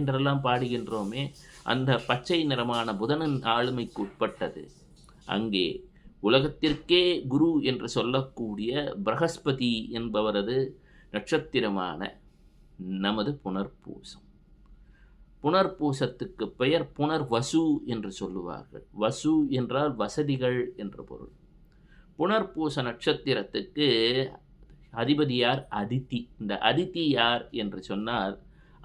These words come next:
அனைத்து தேவர்களுக்கும் தாயாக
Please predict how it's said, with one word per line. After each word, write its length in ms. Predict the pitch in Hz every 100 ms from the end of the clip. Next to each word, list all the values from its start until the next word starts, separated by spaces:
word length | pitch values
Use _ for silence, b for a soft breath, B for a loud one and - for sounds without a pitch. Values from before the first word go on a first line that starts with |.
| 104
அனைத்து 560 | 123 151 139 - 131 117 107 - 104 120
தேவர்களுக்கும் 880 | 143 156 139 127 110 - 131 120 104 - 110
தாயாக 440 | 110 135 139 135